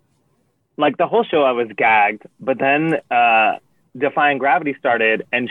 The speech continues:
she started riffing, and I'd never heard anyone riff. I didn't know people could do that in musical theater. And I was like, "Oh, I think I need to do this." And then For Good started happening, and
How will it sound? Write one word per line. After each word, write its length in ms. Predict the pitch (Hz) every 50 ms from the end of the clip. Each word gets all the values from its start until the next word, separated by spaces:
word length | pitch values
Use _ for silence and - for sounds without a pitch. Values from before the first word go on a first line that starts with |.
| - -
she 120 | 139 135
started 280 | 135 - 160 156 151 123
riffing, 680 | 113 110 113 113 120 120 - 170 175 185 196 208 214
and 120 | - 135 131
I'd 120 | 127 123
never 180 | 135 135 147 156
heard 100 | 156 156
anyone 420 | 147 147 143 131 123 120 113 98
riff. 220 | 98 107 120 - -
I 80 | - 170
didn't 120 | 180 170
know 100 | 160 143
people 240 | 131 - 160 139 127
could 140 | 123 107 104
do 100 | 123 127
that 240 | 120 117 - - _ _ _ _ -
in 400 | 123 117 113 107 104 104 104 - _ - _ - _ -
musical 240 | - 127 107 - 123
theater. 420 | - 123 123 131 143 156 170 180 175 _ _ _ _ _ _ _ _ _ _ -
And 80 | 117
I 80 | 117 117
was 80 | 120 117
like, 220 | 113 101 101 - _ _ _ _ - -
"Oh, 480 | 135 143 151 143 135 123 113 110 - -
I 160 | - - 143 156
think 220 | - 185 180 202
I 80 | 202 190
need 220 | 175 175 160 -
to 100 | - 120
do 280 | 107 - - 135 170 151
this." 240 | 120 110 107 107 - - -
And 160 | 123 127 135
then 420 | 139 135 131 131 127 127 123 123 - _ _ _ _ _ _ _
For 160 | - 160 151 139
Good 320 | 120 139 160 170 147 -
started 240 | - 151 135 131 135
happening, 400 | 135 135 139 - 131 131 123 117
and 300 | 113 120 123 123 123